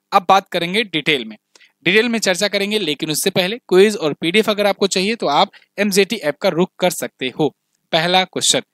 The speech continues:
अंतर्राष्ट्रीय आपदा जोखिम न्यूनीकरण दिवस कब मनाया जाता है? ये दिवस मनाया जाता है दोस्तों तेरह अक्टूबर को। तो तेरह अक्टूबर को इस बार भी मनाया गया।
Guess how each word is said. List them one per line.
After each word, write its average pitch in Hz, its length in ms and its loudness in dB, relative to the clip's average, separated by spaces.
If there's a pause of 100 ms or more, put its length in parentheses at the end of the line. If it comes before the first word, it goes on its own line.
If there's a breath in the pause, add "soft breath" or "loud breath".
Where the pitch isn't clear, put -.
(300)
अंतर्राष्ट्रीय 220 680 0 (100)
आपदा 185 480 2
जोखिम 165 440 -2
न्यूनीकरण 143 640 -4
दिवस 127 380 -6 (140)
कब 151 120 2
मनाया 123 300 -6
जाता 120 280 -10
है? 110 160 -16 (500)
ये 180 160 2
दिवस 202 360 0
मनाया 170 240 0
जाता 151 260 -2
है 156 100 -2
दोस्तों 143 320 -4 (120)
तेरह 165 280 2
अक्टूबर 139 520 -2
को। - 160 -16 (400)
तो 143 80 -4
तेरह 196 320 2
अक्टूबर 190 300 -2
को 165 160 -2
इस 139 100 -2
बार 160 160 4
भी 185 80 -2
मनाया 175 260 -4
गया। 175 220 -4